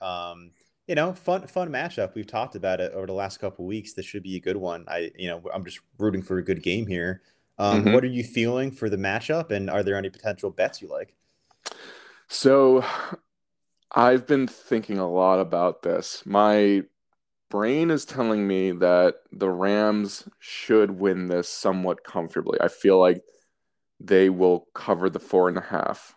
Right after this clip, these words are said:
Speaker 2: I haven't placed my bet yet, but gun to head, I would probably do that. Um, and the reason why, um, I look at, looking at the, the Bengals playoff run,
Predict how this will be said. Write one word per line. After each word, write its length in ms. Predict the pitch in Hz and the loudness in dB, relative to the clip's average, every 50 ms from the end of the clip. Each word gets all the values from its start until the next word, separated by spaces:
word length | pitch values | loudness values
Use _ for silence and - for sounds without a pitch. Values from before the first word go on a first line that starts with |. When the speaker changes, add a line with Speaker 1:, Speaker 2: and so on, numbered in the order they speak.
| - - _ | -20 -18 _
Speaker 2:
I 140 | - 85 92 | -4 -2 0
haven't 280 | 101 110 104 104 101 - | 2 2 2 0 -2 -4
placed 320 | - - 120 107 - - | 0 2 2 2 2 2
my 120 | 113 101 90 | -2 -2 0
bet 300 | - - 92 87 - - | 2 2 2 2 2 0
yet, 320 | 95 92 87 87 - 50 - - - - - - - _ _ _ _ - | -2 0 0 2 2 0 -2 -6 -10 -20 -20 -20 -20 _ _ _ _ 2
but 380 | 95 90 87 85 82 - _ - | 4 6 6 4 2 0 _ 0
gun 200 | 110 101 98 101 | 2 2 2 0
to 80 | 104 92 | -4 -6
head, 280 | - - 101 92 85 85 | -6 -4 -2 0 0 0
I 40 | |
would 180 | 85 82 78 - | 0 -2 -4 -6
probably 880 | - - - - 98 95 92 90 90 90 95 90 90 90 87 85 85 82 | -12 -14 -6 -2 0 0 0 0 -2 -4 -4 -2 -2 -2 -2 -4 -6 -8
do 320 | - - - 87 87 82 | -10 -12 -10 -6 -6 -4
that. 360 | 76 82 78 80 - - - - _ _ - - - - - - - _ - | -2 -2 -2 0 -2 -2 -4 -8 _ _ -20 -20 -20 -20 -20 -20 -18 _ 2
Um, 500 | - 98 92 92 90 90 90 90 87 - _ _ _ _ _ _ _ _ - | 4 6 6 6 6 4 2 0 -6 -10 _ _ _ _ _ _ _ _ -4
and 200 | 123 123 120 120 | -2 -2 0 -2
the 100 | 123 117 | 0 0
reason 360 | 117 131 131 120 127 120 110 | 2 2 0 0 -2 -2 0
why, 400 | 107 104 101 98 95 92 95 98 - _ _ _ _ | 2 2 4 4 4 2 0 -4 -8 _ _ _ _
um, 340 | 92 92 90 90 90 90 - - | -6 -4 -4 -4 -4 -6 -6 -4
I 100 | 95 92 | -2 -2
look 280 | 90 92 95 95 - - | 0 0 -2 -2 -2 0
at, 300 | 92 92 90 87 85 - _ _ _ _ _ _ _ _ _ _ _ _ _ _ _ _ _ _ _ - | 0 0 0 0 -4 -6 _ _ _ _ _ _ _ _ _ _ _ _ _ _ _ _ _ _ _ -4
looking 220 | 156 - 160 165 | -4 0 0 -2
at 80 | 151 - | 0 2
the, 100 | 147 123 107 - - - - - - | 0 0 0 -4 -14 -16 -16 -14 -12
the 60 | 127 | -6
Bengals 440 | 110 - 117 117 120 110 113 110 - - | -2 0 2 2 2 2 0 0 0 -2
playoff 420 | - 120 110 107 104 98 - - | 0 4 4 6 6 4 2 0
run, 360 | - 98 95 95 95 95 92 | -4 -4 -2 -2 -4 -4 -8